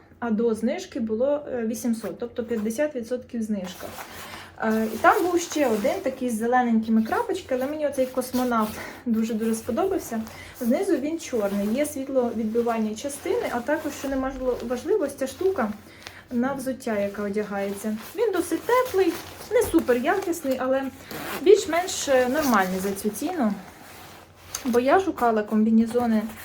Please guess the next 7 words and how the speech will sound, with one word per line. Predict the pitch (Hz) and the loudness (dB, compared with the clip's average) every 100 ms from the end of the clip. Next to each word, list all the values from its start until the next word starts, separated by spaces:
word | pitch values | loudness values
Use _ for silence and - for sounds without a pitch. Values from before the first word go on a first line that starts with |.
| - - - - | -10 -10 -8 -2
е, | 214 214 208 208 - - - - - | 2 2 2 -2 -6 -16 -16 -8 2
онлайн | 233 302 440 - - - - 247 | 6 6 6 0 -12 -16 -10 -8
і | |
чомусь | 220 254 302 339 - | -2 0 0 -2 -2
не | 277 | 0
знаходився | 254 247 - 208 190 190 202 | 2 0 2 2 0 -2 -4
мені | 202 202 | -2 -4